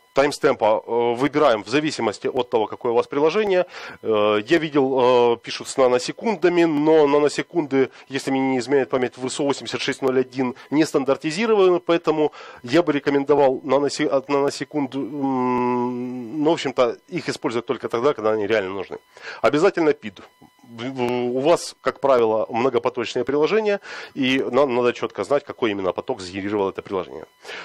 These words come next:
А, э, информация о приложении, название компонент, как и ранее. А, версия приложения. Опять же, очень удобно при фильтрации, при работе с вашими логами в дальнейшем.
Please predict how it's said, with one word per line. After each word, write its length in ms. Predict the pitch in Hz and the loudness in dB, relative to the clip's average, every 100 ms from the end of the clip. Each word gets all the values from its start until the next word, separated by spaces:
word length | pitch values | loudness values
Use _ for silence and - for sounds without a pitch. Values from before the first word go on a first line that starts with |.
| - | 0
А, 760 | 120 107 104 104 104 101 104 - | 4 6 6 6 6 4 2 -4
э, 760 | - 104 127 123 131 120 120 101 - _ | -14 -10 -6 -2 0 0 0 -2 -8 _
информация 460 | 160 143 165 151 - | -4 0 2 2 2
о 400 | 135 131 156 131 | 0 0 0 -2
приложении, 640 | 127 123 117 117 107 98 95 127 | 0 0 0 0 -2 -4 -4 -4
название 420 | 113 117 110 117 | 0 2 2 0
компонент, 460 | 143 135 196 208 | -2 -2 0 0
как 180 | - 170 | -2 -4
и 40 | 175 | 0
ранее. 380 | 175 165 170 160 - - - - | 2 2 -2 -4 -12 -18 -10 2
А, 500 | 135 135 135 135 131 | 6 6 8 6 4
версия 560 | 120 170 180 - 190 | 2 2 2 4 2
приложения. 760 | 165 160 160 143 143 131 135 131 _ _ _ _ _ _ _ | 2 2 2 2 -2 -2 -4 -8 _ _ _ _ _ _ _
Опять 320 | 151 139 180 127 | 0 4 4 4
же, 120 | 139 | 0
очень 340 | 165 - - - | -2 -2 -6 -6
удобно 460 | 135 175 170 170 | 0 2 2 0
при 200 | 160 135 | 0 0
фильтрации, 680 | 127 135 - 131 151 - 156 | -2 -4 0 0 0 -4 -6
при 180 | 131 113 | -2 0
работе 400 | 113 117 127 120 | 0 0 -4 -4
с 140 | - | -4
вашими 400 | 110 113 - 104 | -2 -2 -2 -2
логами 380 | 110 120 107 104 | 0 0 0 -2
в 80 | 101 | -2
дальнейшем. 540 | 113 104 90 - - | -2 -2 -6 -8 -10